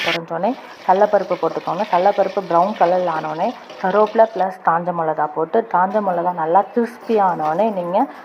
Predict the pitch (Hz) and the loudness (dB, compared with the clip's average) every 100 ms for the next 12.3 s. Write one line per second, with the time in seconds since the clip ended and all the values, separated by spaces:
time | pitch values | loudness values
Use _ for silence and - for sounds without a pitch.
0 | - 233 254 247 247 247 254 208 196 196 | -8 -4 -2 0 4 6 6 2 -2 -4
1 | 185 165 - 220 190 208 214 185 185 175 | -2 -4 0 2 2 2 4 4 4 2
2 | 175 175 170 190 - 185 180 160 - - | 0 0 0 0 -2 -4 -4 -6 -8 -4
3 | 156 175 262 - - - - 269 269 254 | -2 2 0 -2 -16 -18 -6 2 4 6
4 | 202 202 240 240 190 220 214 208 180 185 | 4 6 4 4 0 0 -2 2 2 2
5 | 180 170 - 156 170 240 240 196 185 165 | 0 -2 -2 -2 2 4 4 2 2 4
6 | 165 160 156 165 - - 190 190 165 - | 4 4 4 2 0 -2 -2 0 -2 -2
7 | 160 180 170 160 170 165 160 151 156 - | 0 2 2 0 -2 -2 -2 -4 -4 -4
8 | 160 151 214 - - - - - - - | -4 -2 -2 -4 -14 -16 -18 -20 -20 -20
9 | - - 254 254 240 185 180 190 202 208 | -20 -2 2 4 2 -2 -4 -2 2 2
10 | 190 180 - 175 196 208 185 202 - 175 | 2 -4 -6 -6 0 0 2 -2 -2 -6
11 | 175 170 - 156 180 240 208 208 175 180 | -4 -6 -4 -2 0 0 0 0 -2 0
12 | 196 202 196 | 2 2 0